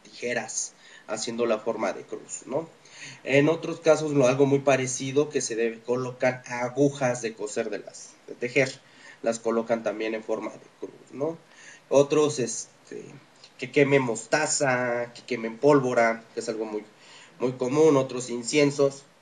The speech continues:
otros que le ponen ajos y cebollas en la, alrededor de la cuna del niño, como,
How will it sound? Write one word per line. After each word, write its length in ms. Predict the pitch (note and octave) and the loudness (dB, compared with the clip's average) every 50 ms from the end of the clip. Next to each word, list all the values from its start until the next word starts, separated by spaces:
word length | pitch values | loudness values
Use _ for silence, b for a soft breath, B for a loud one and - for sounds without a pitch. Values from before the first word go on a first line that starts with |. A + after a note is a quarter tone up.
| B B B B B | B B B B B
otros 520 | - C3+ C#3+ C#3+ C#3+ C#3+ C#3+ C#3+ C#3+ C#3+ | 6 6 6 6 6 4 4 4 4 2
que 120 | - C#3 G#2+ | 0 -2 -2
le 140 | G#2 A2+ A2+ | -2 -4 -4
ponen 480 | - B2+ B2+ C3 C3 B2+ B2 B2 B2 - - | -6 -6 -6 -4 -4 -4 -4 -6 -6 -10 -6
ajos 600 | - D3+ D3 - - - C3+ C3 C3 C3 - B2 | -2 -2 -2 -2 -4 -6 -8 -8 -8 -8 -8 -8
y 40 | A#2+ | -8
cebollas 760 | - - A#2+ A#2 A#2 B2 B2 B2 A#2 B2+ A#2+ A#2 - - - B B B B B B B B - | -4 -2 -2 -2 -2 -4 -6 -4 -2 -2 -2 -2 -4 -6 -10 B B B B B B B B -2
en 180 | A#2 A#2 A2+ | 0 0 2
la, 220 | G#2+ G#2 G2 F2+ G2 | 0 0 -2 -2 -4
alrededor 540 | G2+ - B2 B2 A#2+ B2 A#2+ B2+ B2+ B2+ | -2 -2 0 0 2 2 0 0 -2 -2
de 80 | B2+ B2+ | -2 0
la 200 | A#2 A2+ A2 A2+ | 0 0 -2 -4
cuna 260 | - B2+ B2+ B2+ A#2+ | -6 -6 -2 0 2
del 140 | A#2 A#2+ A#2+ | 2 2 0
niño, 260 | A#2+ B2 A#2+ A2+ G2+ - | -2 -6 -8 -8 -8 -8
como, 140 | - - - | -10 -12 -12